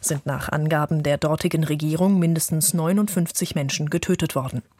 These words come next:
Attackiert wurden nach Agenturberichten unter anderem wieder Vororte der Hauptstadt Beirut.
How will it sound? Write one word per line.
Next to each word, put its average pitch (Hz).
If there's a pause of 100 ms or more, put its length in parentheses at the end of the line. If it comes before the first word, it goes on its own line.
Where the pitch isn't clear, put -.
(520)
Attackiert -
wurden 196
nach 151
Agenturberichten 170
unter 165
anderem 175
wieder 160
Vororte 170
der 151
Hauptstadt 139
Beirut. 165